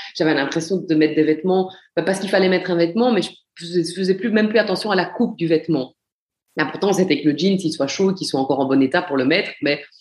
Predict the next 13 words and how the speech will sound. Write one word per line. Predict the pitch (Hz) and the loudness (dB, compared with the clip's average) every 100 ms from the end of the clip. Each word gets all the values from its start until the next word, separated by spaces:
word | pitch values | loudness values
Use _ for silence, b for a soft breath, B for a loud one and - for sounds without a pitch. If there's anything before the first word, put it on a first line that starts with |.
| B _ | B _
ma | 143 | -4
foi, | 151 185 196 | 0 2 2
qu'il | 202 170 | 2 2
aille | 185 165 | 2 2
vraiment | 151 165 185 | 2 2 2
avec | 175 | 2
ma | 151 | 2
morphologie | 151 - 165 151 180 | 0 0 0 0 -2
ou | 175 | -4
pas, | 185 | -4
on | 175 | -4
s'en | 151 | -6
foutait. | 139 - - | -12 -16 -20